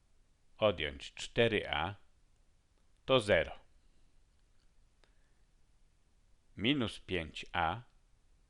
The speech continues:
minus trzy a to łącznie minus osiem a. Dodać a, czyli dodać jedno a.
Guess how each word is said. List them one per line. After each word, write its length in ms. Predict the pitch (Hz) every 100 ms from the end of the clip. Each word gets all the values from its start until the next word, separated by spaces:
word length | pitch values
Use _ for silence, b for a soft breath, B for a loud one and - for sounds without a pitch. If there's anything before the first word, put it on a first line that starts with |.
| -
minus 640 | 85 90 131 110 85 -
trzy 360 | - - - 92 -
a 260 | 78 90 - - - _ _ _ _ _ - -
to 140 | 139
łącznie 580 | 104 87 90 - 110 113
minus 600 | 104 127 139 139 - - -
osiem 500 | 101 110 - 101 104 -
a. 260 | 82 - - _ _ _ _ _ _ _ _ _ _ _ _ _ _ - _ _ _ _ _ _ _ _ _ -
Dodać 560 | 85 95 80 - - -
a, 320 | - - 120 - _ - _
czyli 300 | - 104 85
dodać 560 | 78 90 85 78 - -
jedno 540 | 95 117 92 90 87 -
a. 260 | 76 90